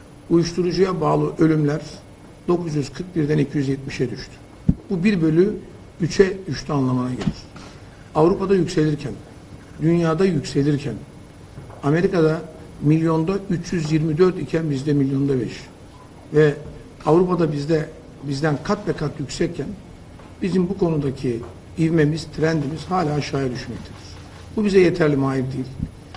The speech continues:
Bir tek evladımızı bu illete kaptıramayız, bu musibete kaptıramayız.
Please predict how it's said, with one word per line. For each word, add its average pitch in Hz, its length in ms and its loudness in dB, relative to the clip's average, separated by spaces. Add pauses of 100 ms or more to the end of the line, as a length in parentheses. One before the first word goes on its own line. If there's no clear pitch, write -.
(200)
Bir 214 80 4
tek 190 280 4
evladımızı 147 800 4 (640)
bu 180 340 6 (320)
illete 165 360 4
kaptıramayız, 143 640 -2
bu 147 80 0
musibete 139 520 0
kaptıramayız. 127 680 -8